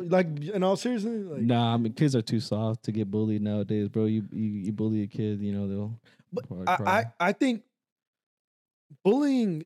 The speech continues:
Speaker 1: isn't imp-, it's not good, obviously, because I was the bully until I wasn't, because, like, we were all the same height. And then I stayed here and everybody got here. So
Speaker 2: <laughs>
Speaker 1: then I was the one getting bullied, right?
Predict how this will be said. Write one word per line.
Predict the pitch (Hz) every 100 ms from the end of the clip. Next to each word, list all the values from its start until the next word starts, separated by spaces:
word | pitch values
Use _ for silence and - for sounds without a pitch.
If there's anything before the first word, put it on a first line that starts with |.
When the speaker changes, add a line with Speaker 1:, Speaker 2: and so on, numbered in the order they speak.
| -
Speaker 1:
isn't | 175 180 170
imp-, | 151 - _
it's | 165 170
not | 220 151
good, | 135 139 127 131
obviously, | 139 135 131 - 131 123 - _ _ -
because | 147 151 -
I | 175 233
was | 202
the | 156
bully | 127 170 196 220 - _ _ _ _ _ _ _ -
until | 170 196
I | 165 117
wasn't, | 113 151 180 220 214 _ _ _ _ _ _ _ _ _ _ _ _ 147
because, | 170 180 156 147
like, | 139 _ _
we | 147 175
were | 185
all | 180
the | 165
same | - 190 147
height. | 170 135 123 - _ _
And | 165 190
then | 233 233 - -
I | 180
stayed | 202 - 196
here | 175 185
and | 165
everybody | 165 156 151
got | 143 135
here. | 131 127
So | 185
Speaker 2:
<laughs> |
Speaker 1:
then | 160 143 147
I | 214
was | 240 180
the |
one | 202 190
getting | 175 156
bullied, | 156 143 123 127
right? | 135